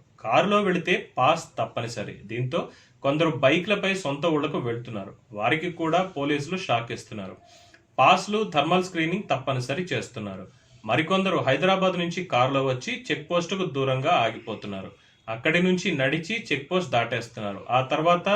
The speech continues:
ఏపీ బోర్డర్ వైపు నుంచి మరో కారులో వెళ్ళిపోతున్నారు. ఇలా కొత్త కొత్త ఐడియాలతో జనాలు పాస్‌లు లేకుండా వెళ్ళిపోతున్నారు. కొందరు మాత్రం పాస్‌లు లేకుండా వచ్చి పోలీసుల సూచనతో వెనక్కు వెళ్ళిపోతున్నారు. ఇక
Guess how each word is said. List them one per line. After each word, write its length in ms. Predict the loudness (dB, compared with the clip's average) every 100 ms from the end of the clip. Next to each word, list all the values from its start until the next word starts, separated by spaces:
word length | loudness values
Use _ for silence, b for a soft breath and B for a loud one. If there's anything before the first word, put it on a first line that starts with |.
| 2 0
ఏపీ 300 | -2 0 -4
బోర్డర్ 420 | 2 2 4 2
వైపు 260 | 2 0 -2
నుంచి 260 | -4 -2 -2
మరో 300 | 0 0 -2
కారులో 360 | 0 0 0 -2
వెళ్ళిపోతున్నారు. 720 | -4 -6 -6 -8 -8 -10 -12 b b b -2
ఇలా 180 | 2 4 2
కొత్త 240 | -4 -2 0
కొత్త 260 | 0 4 4
ఐడియాలతో 540 | 4 4 2 2 -2 -4
జనాలు 420 | 0 2 2 0 -2
పాస్‌లు 420 | 0 0 0 -2
లేకుండా 420 | -2 -2 -2 -2
వెళ్ళిపోతున్నారు. 720 | -2 -4 -6 -8 -8 -8 -8 -12 b b -2
కొందరు 280 | 2 4 4
మాత్రం 340 | 2 2 -2 -2
పాస్‌లు 400 | 2 2 2 0
లేకుండా 400 | 0 0 -2 0
వచ్చి 300 | 0 0 -2 -4
పోలీసుల 520 | -4 -2 0 0 -2 -6
సూచనతో 560 | -4 -4 -2 -2 -2
వెనక్కు 400 | -2 -4 -4 -4 -4
వెళ్ళిపోతున్నారు. 640 | -4 -4 -6 -8 -10 -10 -14 b b b
ఇక 160 | -8